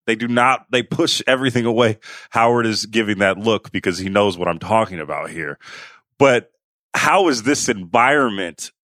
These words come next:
helpful for Wemby in a way that maybe other ones weren't? Because, you know, yeah, K D, who was, who's,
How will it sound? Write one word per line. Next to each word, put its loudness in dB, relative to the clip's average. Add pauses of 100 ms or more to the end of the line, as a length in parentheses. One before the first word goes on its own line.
(920)
helpful 0
for -2
Wemby 0
in 0
a 2
way 2
that 0
maybe -2
other 0
ones -6
weren't? -4
Because, 0
you -2
know, 4
yeah, 4
K 0
D, 2
who 2
was, -4
who's, -2